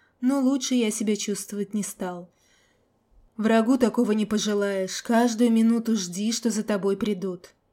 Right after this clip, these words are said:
Цыпину вы рассказали о том, что произошло? Нет,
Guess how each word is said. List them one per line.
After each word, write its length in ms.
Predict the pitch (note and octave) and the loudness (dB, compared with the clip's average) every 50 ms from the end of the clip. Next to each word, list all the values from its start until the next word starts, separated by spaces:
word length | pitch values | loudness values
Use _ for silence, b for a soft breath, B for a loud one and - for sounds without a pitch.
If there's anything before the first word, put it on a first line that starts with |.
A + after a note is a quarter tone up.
| _ _ _ _ _ _ _ _ _ _ _ _ _ _ _ _ _ _ _ _ _ _ _ _ _ _ _ _ _ - | _ _ _ _ _ _ _ _ _ _ _ _ _ _ _ _ _ _ _ _ _ _ _ _ _ _ _ _ _ -6
Цыпину 480 | - - C4 B3+ B3+ A#3 G#3+ G3+ G3 F#3 | 0 2 2 2 4 2 0 -2 0 0
вы 100 | G3 G#3 | 0 0
рассказали 540 | G#3 G3+ - A#3 A3 G#3+ A#3 B3+ C#4+ C#4 | 0 0 0 0 2 4 4 4 4 4
о 80 | C4 A3 | 2 2
том, 180 | - G3+ F#3+ F#3 | 0 -2 -4 -4
что 180 | - - G#3 | -4 -4 -4
произошло? 840 | - G3 G3 F#3+ F#3 G3 F#3+ F#3+ - - G3+ F#3+ F#3 F3+ F3 F3+ F3 _ _ _ _ _ _ _ _ _ _ _ - | -2 -2 -2 -2 -2 -2 -2 -4 -4 -4 -4 -4 -4 -4 -6 -10 -18 _ _ _ _ _ _ _ _ _ _ _ -14
Нет, 520 | F#3+ G3 G#3 A3 A3+ B3+ C4+ B3+ C4 - | -8 -4 -2 0 2 2 0 -2 -4 -10